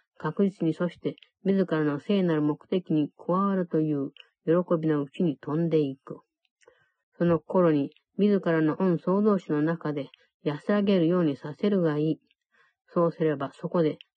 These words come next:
正気を回復し、自由と愛を取り戻すであろう。Six.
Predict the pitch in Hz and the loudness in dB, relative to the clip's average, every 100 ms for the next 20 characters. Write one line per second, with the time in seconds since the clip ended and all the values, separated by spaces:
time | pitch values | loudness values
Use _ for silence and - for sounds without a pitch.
0 | - 190 190 - 175 - 170 185 - - | -2 0 0 0 0 0 -2 -2 -4 -8
1 | 151 - - - - _ _ _ - 143 | -8 -6 -8 -12 -12 _ _ _ -14 -6
2 | 165 180 160 - 139 165 190 190 151 160 | 0 2 0 -2 -6 -4 -2 0 0 0
3 | 165 196 170 165 160 - 175 170 135 131 | 0 2 2 0 -2 -4 -4 -4 -6 -6
4 | 120 - _ _ _ _ _ _ _ _ | -8 -12 _ _ _ _ _ _ _ _
5 | _ _ _ _ _ _ _ _ _ _ | _ _ _ _ _ _ _ _ _ _
6 | - - 180 - - - | -14 -8 -8 -10 -20 -20